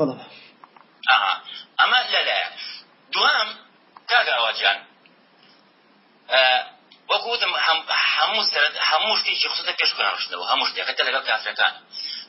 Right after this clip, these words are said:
Speaker 2: هەتا لەگەڵ کافرەکانە هاوپەیمان بۆ لێ بڵێ.
Speaker 1: بەڵێ.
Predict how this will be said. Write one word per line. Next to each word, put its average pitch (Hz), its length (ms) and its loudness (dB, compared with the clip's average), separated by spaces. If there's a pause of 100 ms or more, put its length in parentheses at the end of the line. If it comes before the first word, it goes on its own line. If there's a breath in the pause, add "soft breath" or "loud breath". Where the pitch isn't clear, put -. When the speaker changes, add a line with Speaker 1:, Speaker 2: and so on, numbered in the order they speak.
(160)
Speaker 2:
هەتا 208 340 0
لەگەڵ 196 240 2
کافرەکانە 170 500 0
هاوپەیمان 160 520 2
بۆ 95 140 -6
لێ 87 120 -8
بڵێ. - 160 -12 (220)
Speaker 1:
بەڵێ. 147 180 2